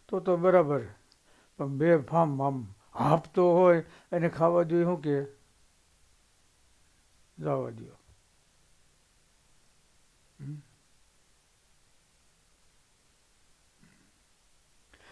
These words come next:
<clears throat> જ્યાં સુધી વર્ણનું કે આશ્રમનું માન લેજો.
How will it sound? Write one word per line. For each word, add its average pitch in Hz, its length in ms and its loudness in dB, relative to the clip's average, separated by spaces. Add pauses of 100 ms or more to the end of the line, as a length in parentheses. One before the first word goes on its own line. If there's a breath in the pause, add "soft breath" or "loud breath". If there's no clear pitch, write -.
(2000 loud breath)
<clears throat> 156 60 -6
જ્યાં 143 380 0
સુધી 156 300 -6
વર્ણનું 156 1040 -4 (180 soft breath)
કે 170 100 -6
આશ્રમનું 135 680 -6
માન 127 300 -8
લેજો. 127 340 -12